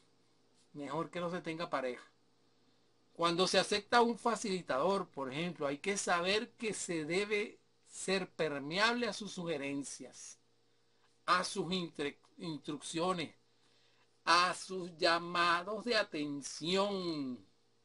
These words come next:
Hay que profesarle afecto, tener detalles con ese ser que te está facilitando la enseñanza, sino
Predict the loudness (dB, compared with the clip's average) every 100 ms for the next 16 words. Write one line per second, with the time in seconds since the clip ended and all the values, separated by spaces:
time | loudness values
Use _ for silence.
0 | _ _ _ _ -2 2 2 0 -6 -6
1 | -2 -2 -2 -6 -6 0 4 4 2 -2
2 | -4 -2 0 0 -2 -2 0 0 _ _
3 | -8 -8 -10 _ _ _ _ _ _ _
4 | _ _ -2 -2 0 0 0 2 0 0
5 | -2 0 0 2 0 -6 -6 -6 -4 -6
6 | -6 -6 -4 -2 -2 -4 -8 -6 -8 -6
7 | -8 -6 -8 -6 -8 -8 -8 -8 -8 -8
8 | -8 -10 -12 -10 -10 -10 -8 -6 -4 0
9 | 0 -2